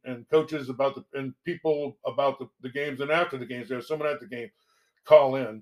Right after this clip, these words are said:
and we're gonna expand that. It's gonna be more of a statewide, uh, show by, uh, the time we get to, uh, uh, uh, there.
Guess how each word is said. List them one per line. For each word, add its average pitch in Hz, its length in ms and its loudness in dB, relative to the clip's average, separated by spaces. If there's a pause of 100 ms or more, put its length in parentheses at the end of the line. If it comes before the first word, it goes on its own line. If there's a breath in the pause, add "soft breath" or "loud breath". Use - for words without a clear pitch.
(100)
and 135 200 -4
we're 175 120 4
gonna 214 140 6
expand 214 460 2
that. 214 360 4
It's 160 140 -6
gonna 214 220 4
be 208 120 0
more 202 220 4
of 185 80 0
a 175 40 0
statewide, 185 680 -2
uh, 156 220 4 (400)
show 190 340 6
by, 143 360 6
uh, 131 500 2
the 131 180 -4
time 160 280 0
we 139 100 -6
get 147 260 -8
to, 127 400 -4 (100)
uh, 120 60 -8
uh, 104 160 -6 (300)
uh, 101 60 -20 (140)
there. 117 280 -10